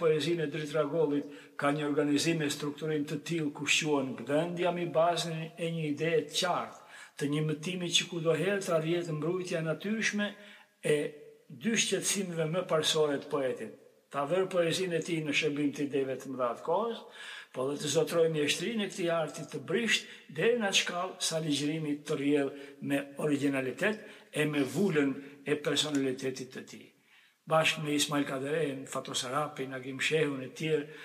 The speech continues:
ai është nismëtari i një shkolle të re të ligjërimit poetik në Shqipëri, që do ta bëjë lexuesin për vete jo vetëm me atë që thot, por edhe me mënyrën si e thot, me fjalën e thënë bukur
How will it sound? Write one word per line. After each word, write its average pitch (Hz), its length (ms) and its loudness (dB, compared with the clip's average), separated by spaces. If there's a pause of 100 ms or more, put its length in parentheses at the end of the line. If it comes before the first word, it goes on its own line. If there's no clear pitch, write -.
(220)
ai 170 220 -2
është 170 200 2
nismëtari 165 640 2
i 160 60 -2
një 147 160 0
shkolle 160 340 4
të 160 140 -2
re 208 100 2 (240)
të 151 140 -6
ligjërimit 151 500 0
poetik 143 560 0
në 135 160 -2
Shqipëri, 131 460 -2 (420)
që 147 160 -8
do 143 80 -2
ta 147 160 -4
bëjë 151 380 4
lexuesin 147 580 2
për 139 160 -4
vete 156 320 0
jo 147 160 0
vetëm 208 260 -4
me 190 140 0
atë 165 240 -4
që 151 160 -2
thot, 127 240 0 (300)
por 135 120 -4
edhe 139 220 0
me 143 80 6
mënyrën 170 420 2
si 170 220 4
e 160 80 0
thot, - 500 -4
me 131 140 -2
fjalën 180 400 0
e 165 80 0
thënë 165 300 -2
bukur 107 360 -4